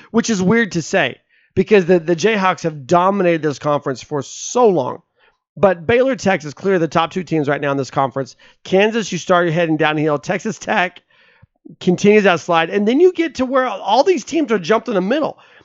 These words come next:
And it's Oklahoma State, T C U, West Virginia, Oklahoma, all sitting there at two and three in conference play. So you've got this giant bubble in the middle till you get to the bottom part of the conference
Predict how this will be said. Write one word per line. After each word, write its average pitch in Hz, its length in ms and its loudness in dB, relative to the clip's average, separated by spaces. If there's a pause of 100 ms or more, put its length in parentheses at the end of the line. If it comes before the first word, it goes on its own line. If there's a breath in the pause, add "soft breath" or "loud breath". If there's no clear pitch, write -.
(120)
And 196 100 0
it's 185 140 -2
Oklahoma 208 480 0
State, 190 380 -6
T 208 160 -8
C 220 160 -12
U, 190 240 -4
West 165 300 -4
Virginia, 196 440 -2
Oklahoma, 180 680 0 (320 loud breath)
all 233 200 2
sitting 262 320 -6
there 185 100 4
at 160 140 -6
two 247 260 2
and 247 180 2
three 233 200 0
in 185 100 2
conference 208 480 -4
play. 160 300 0 (1160 soft breath)
So 202 120 2
you've 214 120 6
got 240 140 2
this 214 180 0
giant 208 640 0
bubble 233 360 0
in 240 80 0
the 185 80 2
middle 220 300 4
till 202 180 -2
you 196 60 -4
get 196 140 -2
to 190 60 -4
the 175 80 0
bottom 185 360 0
part 214 200 0
of 196 40 -2
the 170 80 0
conference 214 520 0